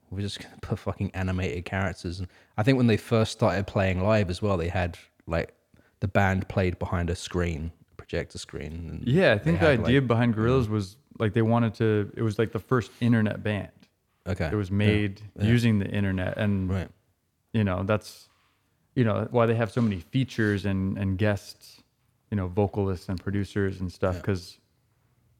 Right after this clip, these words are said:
Speaker 2: it wasn't meant to be like a band, like the, the cartoon characters that we know as the Gorillaz.
Speaker 1: Mm-hmm.
Speaker 2: And, and it's not the Gorillaz, it's just Gorillaz.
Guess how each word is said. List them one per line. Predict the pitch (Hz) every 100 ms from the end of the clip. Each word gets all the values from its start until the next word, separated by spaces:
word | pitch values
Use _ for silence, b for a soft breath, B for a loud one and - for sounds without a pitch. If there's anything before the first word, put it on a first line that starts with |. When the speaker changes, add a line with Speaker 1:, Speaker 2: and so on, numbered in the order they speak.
| _ _ _ - _
Speaker 2:
it | 120
wasn't | 135 123 127
meant | 123 117
to |
be | 104 123
like | 123 104
a |
band, | 98 98 107 95 87
like | 107 104 -
the, | 98
the | 92 107
cartoon | - 107 - 117
characters | 107 117 107 - 104
that | 98
we | 98
know | 98 98 104 101
as | 95 -
the | 101
Gorillaz. | 92 95 101 95 90 90 -
Speaker 1:
Mm-hmm. | - 101 95 - _ -
Speaker 2:
And, | 120 127
and | 127 131
it's | 127 - -
not | 127 107 95
the | 110
Gorillaz, | 98 92
it's | 87
just | - 101 -
Gorillaz. | - 98 90 90 104